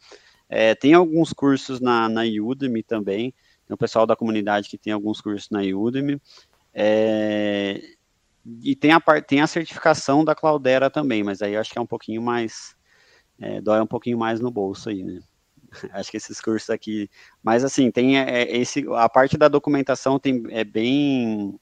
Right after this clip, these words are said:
é bem, é, explicativa, assim, dá pra usar bastante,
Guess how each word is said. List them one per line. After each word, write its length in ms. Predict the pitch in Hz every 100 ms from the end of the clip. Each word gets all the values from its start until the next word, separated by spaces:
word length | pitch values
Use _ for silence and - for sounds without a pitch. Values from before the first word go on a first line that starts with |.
| -
é 80 |
bem, 840 | 110 101 107 135 135 120 113 107 104
é, 120 | 101
explicativa, 720 | 98 - 117 120 110 - 110
assim, 140 | 113 104
dá 120 | 107
pra 100 | 120
usar 180 | 107 110
bastante, 720 | 113 110 - 101 107 127